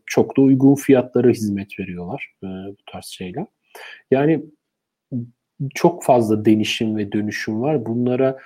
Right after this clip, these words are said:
adapte olabilen, bunlarla, e, yoğrulabilen, bunları anlayabilen ve bunların içerisinde bunlarla e, haşır neşir olup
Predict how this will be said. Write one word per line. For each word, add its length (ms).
adapte 500
olabilen, 600
bunlarla, 760
e, 80
yoğrulabilen, 1040
bunları 440
anlayabilen 880
ve 180
bunların 460
içerisinde 840
bunlarla 880
e, 380
haşır 320
neşir 420
olup 360